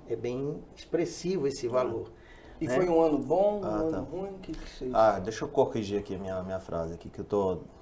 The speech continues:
Speaker 2: pegando minha colinha.
Speaker 3: Tá.
Speaker 2: O Estado foi responsável por sessenta e um por cento
Speaker 1: Exato.
Speaker 2: da exportação do pescado em dois mil e vinte.
Speaker 3: Ao Paraná?
Speaker 2: Exato.
Speaker 3: Hum.
Speaker 2: Tá. Só corrigindo aqui.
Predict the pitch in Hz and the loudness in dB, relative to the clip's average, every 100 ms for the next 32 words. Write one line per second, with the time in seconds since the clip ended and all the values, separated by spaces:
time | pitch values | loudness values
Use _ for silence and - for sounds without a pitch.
0 | - - 101 101 101 104 98 107 95 87 | -8 0 2 2 0 -4 0 0 0 -6
1 | - - - - - - - - - - | -12 -18 -16 -12 -12 -12 -20 -20 -20 -20
2 | - - - - - - - 113 113 - | -20 -20 -20 -18 -18 -14 -2 0 0 6
3 | 139 160 151 139 135 127 - 117 110 107 | 10 10 8 6 4 2 -4 0 4 4
4 | 113 110 117 104 131 151 151 131 120 123 | 2 -2 -2 -2 0 2 4 4 2 -4
5 | 117 117 117 113 113 107 107 104 104 101 | -2 0 0 0 2 2 2 2 0 0
6 | 98 98 95 - - - 92 95 98 90 | -2 -6 -6 -4 -2 -2 -2 -4 -8 -8
7 | 92 92 139 151 170 160 160 175 - 92 | -4 0 4 6 6 6 2 0 -4 -6
8 | 90 87 80 - 127 127 123 120 120 117 | -4 -6 -8 -10 -12 -12 -12 -12 -12 -14
9 | 113 123 87 - - - - - - - | -12 -10 -10 -12 -20 -20 -20 -20 -20 -12
10 | - - 90 107 95 87 82 87 87 | -10 -8 -8 -6 -6 -6 -10 -10 -12